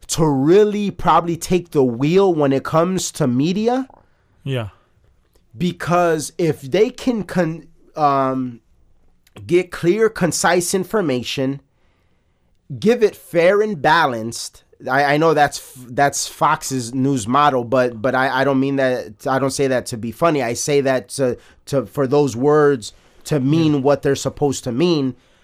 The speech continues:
Speaker 1: F-, give fair and balanced news.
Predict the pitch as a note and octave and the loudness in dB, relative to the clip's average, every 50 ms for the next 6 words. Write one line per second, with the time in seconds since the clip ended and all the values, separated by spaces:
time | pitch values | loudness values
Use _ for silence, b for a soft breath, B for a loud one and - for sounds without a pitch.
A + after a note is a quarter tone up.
0 | B B B B B B B - - A#2+ G#2+ E3 D#3 - - - F3+ E3 E3+ F#3 | B B B B B B B -20 -12 -4 -2 -2 -2 -2 -4 -2 2 4 4 4
1 | G3+ F#3 D#3+ C#3+ C3+ D3 C#3+ D#3 F3+ F#3+ F3 D3+ B2+ - - B2+ B2 B2+ C#3+ E3+ | 4 4 2 2 2 2 2 2 2 2 -2 -4 -4 -4 -4 -2 -2 0 0 0
2 | G3+ A3+ A#3+ A3+ - - | 0 -2 -4 -8 -10 -14